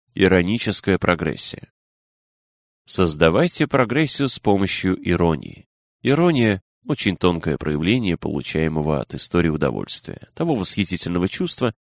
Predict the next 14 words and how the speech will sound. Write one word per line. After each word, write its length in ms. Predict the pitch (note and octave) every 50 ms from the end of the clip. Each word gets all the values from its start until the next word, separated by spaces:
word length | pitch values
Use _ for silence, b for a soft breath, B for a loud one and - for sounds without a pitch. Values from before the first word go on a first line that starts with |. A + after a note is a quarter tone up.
| _ _
которое 480 | - A#2+ - - D#3 D#3 D3 C#3 B2+
выражается 640 | - A#2+ G#2+ G#2+ F2+ D#2+ G2+ G2+ F#2+ - - - F#2+
фразой 480 | - - F#2 G2 G2 G2 A#2 C#3 C#3+ B2+
«в 100 | G2 E2
жизни 480 | D2 D#2+ A2+ D3+ D3 A#2 A#2+ A#2+ A#2+
всё 320 | A2 - - - - A2 G#2+
именно 560 | - - - F2+ F2+ F#2+ F2+ E2 D#2+ D2 -
так». 360 | - - - - _ - - _ _ _ _ _ _ _ _ _ _ _ _
Благодаря 600 | - G2+ B2 C3+ D#3 C#3+ C#3+ C3+ C#3 C3 C3 B2+
ей 340 | A#2+ A#2 A#2 B2 C#3 C#3 B2+
мы 180 | A#2 B2 C3
видим 400 | A#2+ G#2+ B2 B2+ A2+ B2 A#2+ A2+
двойственность 800 | G2+ F#2+ F#2+ A2+ A#2 A2 - - A2 A2+ G#2+ G#2 F#2+ - - -
жизни. 540 | E2+ E2 F2+ F2 D2+ - - - - - -